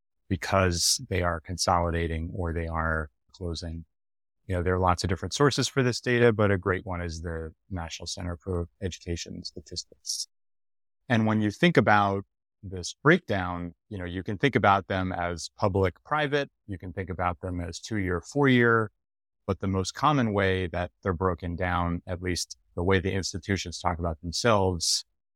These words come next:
is the Carnegie classification. And they have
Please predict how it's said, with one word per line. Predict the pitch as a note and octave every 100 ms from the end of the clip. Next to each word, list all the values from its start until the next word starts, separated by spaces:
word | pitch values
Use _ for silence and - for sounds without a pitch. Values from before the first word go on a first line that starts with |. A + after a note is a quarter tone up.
| _
is | G2+ F2+
the | F2+
Carnegie | - G2 F#2+ F2+
classification. | - F2 - F#2 - F#2 - - _ _ _ _ _ _ _ _ -
And | G2+ G2 A2+ G#2 F#2 - _ _ _ _ -
they | G#2 G2
have | G#2+ G2+ G2 F#2+